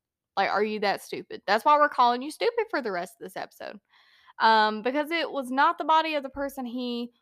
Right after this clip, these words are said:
was convicted of killing in nineteen ninety-five, the parole board told Jerry, uh, <laughs> "Too bad. You're staying in prison. You're not gonna be released." So,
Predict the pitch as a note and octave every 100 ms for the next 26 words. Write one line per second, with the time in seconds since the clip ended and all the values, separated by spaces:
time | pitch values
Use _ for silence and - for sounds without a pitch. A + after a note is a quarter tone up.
0 | _ A3+ A3 G#3+ G#3 A#3 A#3 D#4+ E4 C#4+
1 | C4+ - C4+ A#3+ A3 G#3+ - G#3 G3 G3
2 | G#3+ G3+ F#3+ G3 C#4 C#4 C#4 C4 A#3+ A#3+
3 | A#3+ A#3 A3 A3 G#3+ A3+ G#3 G3+ F#3+ F#3
4 | F3+ F3+ - - F#3 G3 A#3 G#3 - _
5 | _ C#4+ A#3+ A3 F3 E3+ _ _ G#3+ G3+
6 | - F#3+ F3+ F3+ F3+ E3 E3+ F3 E3 E3
7 | E3 - - - - - - _ _ _
8 | - -